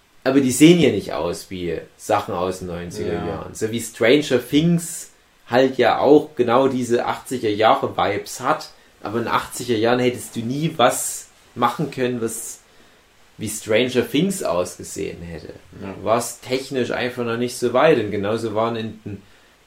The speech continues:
Speaker 1: ne-, frühen neunzigern die Mangaka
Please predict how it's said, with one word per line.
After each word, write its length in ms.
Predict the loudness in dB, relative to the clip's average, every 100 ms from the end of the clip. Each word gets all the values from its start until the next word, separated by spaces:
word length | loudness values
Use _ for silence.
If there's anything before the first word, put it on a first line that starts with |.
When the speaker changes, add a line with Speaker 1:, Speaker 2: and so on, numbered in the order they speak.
| -20 -14
Speaker 1:
ne-, 260 | -6 -6 -8
frühen 380 | -2 0 2
neunzigern 800 | 2 2 2 0 0 0 -2 -6 -16 _ _ _ _ _ _ _
die 80 | -8
Mangaka 800 | -2 0 2 2 2 2 0 -2